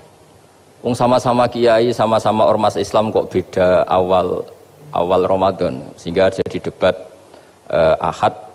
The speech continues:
atau Minggu sama Senin. Saya punya mak-mak ya, kalau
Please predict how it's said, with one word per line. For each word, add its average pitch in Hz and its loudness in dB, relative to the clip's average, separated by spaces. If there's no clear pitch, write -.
atau 80 -6
Minggu 90 -2
sama 82 -4
Senin. - -12
Saya 117 4
punya 123 0
mak-mak 107 -2
ya, 92 -4
kalau 101 0